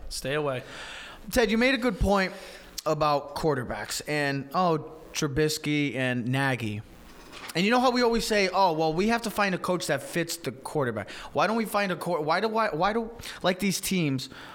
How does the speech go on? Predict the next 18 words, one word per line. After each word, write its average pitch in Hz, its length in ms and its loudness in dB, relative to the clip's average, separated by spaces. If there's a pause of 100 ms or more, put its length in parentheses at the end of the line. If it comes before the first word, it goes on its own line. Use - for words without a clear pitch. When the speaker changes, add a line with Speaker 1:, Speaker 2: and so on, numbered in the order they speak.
(360)
Speaker 2:
why 170 160 2
can't 226 220 0
they 220 100 2
revolve 175 420 4
around 147 340 2
their 131 120 0
quarterback 127 680 0
in 139 140 -2
the 131 80 0
sense 135 300 0
of, 127 120 -2
like, 131 200 0
you 143 40 0
see 170 200 0
Baltimore, 120 680 2 (760)
Lamar 151 320 2
Jackson. 127 580 -2 (640)
Baltimore, 185 640 4